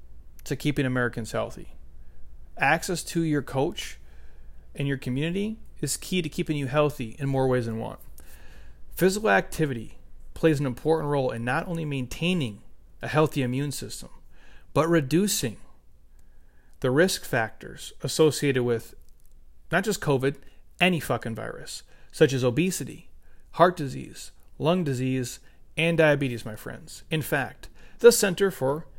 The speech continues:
Disease Control, the C D C, notes that forty-two point four percent of U S adults and approximately eighteen point five percent of children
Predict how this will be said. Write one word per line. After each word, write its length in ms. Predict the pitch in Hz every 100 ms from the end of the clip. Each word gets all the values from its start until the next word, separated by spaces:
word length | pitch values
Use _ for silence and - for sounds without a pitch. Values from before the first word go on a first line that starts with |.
| -
Disease 520 | 156 135 113 110 120 -
Control, 560 | - 208 - 117 127 - -
the 120 | 240
C 160 | - 131
D 160 | 120
C, 320 | 113 - 117 - - -
notes 320 | 151 151 -
that 160 | 123 110
forty-two 640 | - 240 214 175 131 113 - - - -
point 240 | - 139
four 180 | - 147
percent 420 | - 180 180 127 123
of 100 | 120
U 120 | 147
S 160 | -
adults 580 | 214 196 127 - - - - - - - - - - -
and 100 | 170
approximately 920 | 175 196 185 - 143 127 127 113 110 - - - -
eighteen 380 | - - 208
point 260 | 180 202 175
five 200 | 160 180
percent 200 | - 180
of 60 | 165
children 560 | - 175 120 113 143